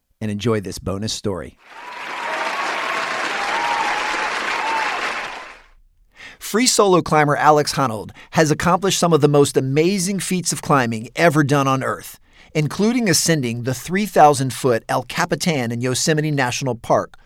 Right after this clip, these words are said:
without a harness or rope of any kind. That's taller than two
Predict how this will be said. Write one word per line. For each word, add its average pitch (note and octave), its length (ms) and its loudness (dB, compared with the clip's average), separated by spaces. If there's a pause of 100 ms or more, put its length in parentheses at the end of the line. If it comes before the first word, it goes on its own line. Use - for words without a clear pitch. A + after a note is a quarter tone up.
(340)
without C#3+ 600 4
a F#3 140 6
harness D#3 420 0
or E3+ 140 2
rope A#2 340 0
of B2 160 -4
any A2+ 240 -4
kind. A2 540 -6 (760)
That's C#3+ 360 2
taller E3+ 360 6
than C3+ 200 4
two D#3 440 4